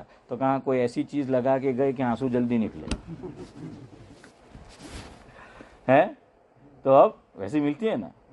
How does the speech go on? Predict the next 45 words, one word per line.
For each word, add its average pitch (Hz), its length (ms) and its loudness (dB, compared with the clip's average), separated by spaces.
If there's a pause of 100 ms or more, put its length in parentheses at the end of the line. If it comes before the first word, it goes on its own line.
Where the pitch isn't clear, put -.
(120)
ये 117 160 -2
फिल्मों 139 360 0
में, 147 140 2
ड्रामों 139 340 2
में 160 140 0
क्या 165 140 6
करते 117 240 0
हैं 98 80 -4
लोग, 92 160 -12 (220)
है 170 100 4
ना? 127 160 -2 (300)
इसी 151 220 0
तरह 151 220 2
की 147 140 -2
वो 151 140 4
कोई 151 180 0
चीज़ें 143 300 4
लगाई 156 320 6
जाती 135 300 2
है 127 120 -2
कि 127 140 -4
वो 185 260 0 (240)
मसनूई 165 480 0
रोना 165 400 4 (300)
वो 147 140 8
होता 151 300 8
है। 110 200 -2 (580)
तो 175 80 -2
पहले 160 420 2
ज़माने 170 460 2
में 202 160 -2
क्या 202 140 6
होता 160 340 6
था 131 180 -2 (520)
कि 190 320 0
रोने 165 480 6
वाली 190 340 6
को 202 140 2
बुलाया 196 380 6
जाता 170 360 4
था 85 180 -10 (480)
और 175 400 8
ये 175 260 -2
गोया 165 400 2
के 196 200 -4